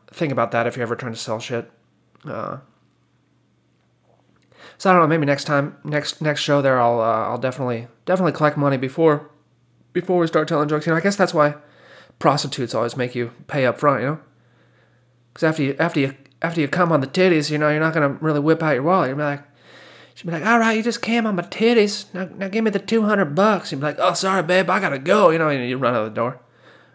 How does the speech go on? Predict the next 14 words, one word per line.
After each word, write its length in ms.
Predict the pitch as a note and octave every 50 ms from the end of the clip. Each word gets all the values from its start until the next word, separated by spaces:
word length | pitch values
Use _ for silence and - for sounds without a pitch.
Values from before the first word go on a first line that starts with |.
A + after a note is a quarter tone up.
| _ _ -
Then 140 | - A2+ G#2+
the, 80 | G2+ G2+ - -
the 80 | - -
chick's 280 | - - A2 - -
just, 320 | - - - - - - -
you 60 | -
know, 80 | -
sitting 340 | - - - - - - F#2+
in 100 | F2 E2+
the 140 | E2+ - - - - _ -
hotel 380 | - - - - - A#2 A2+ A2
room 200 | A2+ A#2 B2 B2 - _ _ _ _ _ _ _ _ _ _ _ _ _ _ _ _ _ _ _ _ _ _ _ _
with 140 | - - -
the, 120 | - -